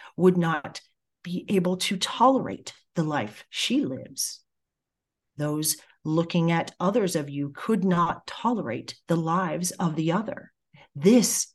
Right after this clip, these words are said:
is the beauty of this. Now, in seeing the perfection of this experience of these women in Afghanistan and expressing gratitude to them for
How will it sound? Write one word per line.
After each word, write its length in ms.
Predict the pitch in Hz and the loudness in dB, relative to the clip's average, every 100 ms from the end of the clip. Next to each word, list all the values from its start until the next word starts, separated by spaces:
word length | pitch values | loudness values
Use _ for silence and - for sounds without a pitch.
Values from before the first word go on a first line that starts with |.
| - | 0
is 380 | 240 220 175 - | 2 2 0 -2
the 100 | 185 | -2
beauty 540 | 156 170 247 190 143 - | 0 4 4 2 -2 -4
of 300 | - 302 - | 0 0 0
this. 500 | - - - - - - _ _ | -12 -12 -8 -8 -8 -12 _ _
Now, 380 | 185 226 262 - _ _ _ _ _ _ - - - | 2 2 2 -4 _ _ _ _ _ _ -20 -20 -2
in 320 | 202 202 180 | 2 2 0
seeing 480 | - - 330 311 220 | -6 -4 -2 2 4
the 100 | 190 | 2
perfection 840 | 190 175 - 285 311 - - - - | -2 -8 -2 -2 -2 -6 -8 -12 -6
of 320 | 165 190 180 | 2 2 2
this 420 | 175 151 143 - - | 0 -2 -2 -4 -4
experience 720 | 180 - - 190 208 - - - | -6 -6 -2 -2 -2 -6 -8 -6
of 100 | 147 | -4
these 240 | 156 156 | -4 -6
women 360 | 147 175 180 - - | -2 -2 -2 -8 -8
in 160 | 190 160 | -2 -2
Afghanistan 840 | 135 - 147 147 147 - - - | -2 -6 -8 -8 -10 -12 -12 -12
and 320 | - 65 - - - - - - _ _ _ _ _ _ _ | -10 -10 -10 -14 -16 -20 -20 -20 _ _ _ _ _ _ _
expressing 680 | 185 - - 277 269 247 190 | -8 -6 -2 2 2 4 2
gratitude 840 | - 143 160 160 196 185 - 185 - | 0 -2 2 4 4 0 -8 -12 -10
to 140 | - 175 | -8 -4
them 320 | 151 135 135 | -4 -6 -8
for 600 | - - 165 151 151 | -10 -4 -2 -2 -6